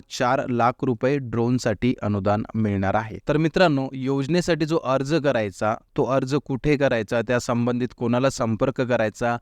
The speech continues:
हे आपण या ठिकाणी बघतोय. तर बघा, संबंधित कृषी सहाय्यक किंवा तालुका कृषी अधिकारी कार्यालय येथे संपर्क साधून योजनेबद्दलची अधिक माहिती मिळवून त्या ठिकाणीच तुम्हाला अर्ज करता येईल.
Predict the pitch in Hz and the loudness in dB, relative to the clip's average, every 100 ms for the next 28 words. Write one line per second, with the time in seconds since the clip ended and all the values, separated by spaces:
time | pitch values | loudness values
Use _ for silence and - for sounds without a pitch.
0 | _ _ _ - 131 127 131 131 120 113 | _ _ _ 0 2 2 2 0 0 0
1 | 117 113 104 - 113 123 139 _ _ _ | 0 0 -2 -2 0 0 -2 _ _ _
2 | 123 143 131 131 - - 147 139 143 151 | -2 0 2 0 -4 -6 -2 0 2 2
3 | 160 151 - 147 143 - 151 - 127 131 | 0 -2 -6 -4 -2 -2 -2 -2 -2 0
4 | 143 135 - _ _ _ - 151 139 120 | 0 0 -2 _ _ _ -4 0 2 0
5 | 117 - - 127 135 135 156 - 135 - | 0 -4 0 0 0 0 -2 0 -6 -4
6 | 143 143 143 143 135 127 147 - - 117 | 0 0 0 0 0 0 -4 -6 0 2
7 | 127 135 117 107 - 143 - 160 - 147 | 2 0 0 -4 -2 -2 2 0 2 0
8 | 139 165 175 175 156 127 131 131 127 123 | 0 0 0 0 0 0 -2 -2 -2 0
9 | 143 143 131 135 127 147 117 123 151 139 | 0 0 0 -2 -2 -2 0 2 2 2
10 | 123 113 - 147 131 123 113 127 - 123 | 0 -2 0 0 2 2 0 -4 -2 0
11 | 131 123 127 123 143 - 127 117 117 - | 0 -2 0 0 0 -2 0 0 0 -2
12 | 117 113 110 117 - 110 - 101 - 117 | -2 -2 -2 -2 0 -2 -2 -4 -4 -2
13 | 104 92 | -2 -2